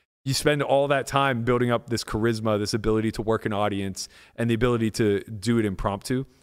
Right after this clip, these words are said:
Uh, it just translates, right? It's like, n-, now all you have to know is how to read lines, how to memorize, and, and get out there and do it. And,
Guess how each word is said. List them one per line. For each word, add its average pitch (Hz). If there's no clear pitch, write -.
Uh, 98
it 117
just 135
translates, 120
right? 95
It's -
like, 113
n-, 120
now 123
all 156
you 139
have 135
to 127
know 123
is 113
how 131
to 127
read 123
lines, 117
how 113
to 107
memorize, 101
and, 95
and 101
get 107
out 101
there 107
and 95
do 110
it. 95
And, 92